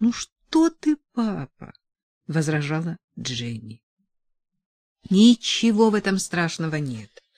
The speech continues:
Школа очень хорошая. Лестер говорит, что Весте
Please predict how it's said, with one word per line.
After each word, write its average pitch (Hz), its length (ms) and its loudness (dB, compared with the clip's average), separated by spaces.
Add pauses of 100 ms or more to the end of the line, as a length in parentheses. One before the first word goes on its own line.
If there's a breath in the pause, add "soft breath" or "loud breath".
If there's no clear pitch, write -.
(380 loud breath)
Школа 302 400 2
очень 294 320 4
хорошая. 185 800 0 (360 loud breath)
Лестер 262 500 4
говорит, 180 420 0
что - 200 -2
Весте 202 640 -2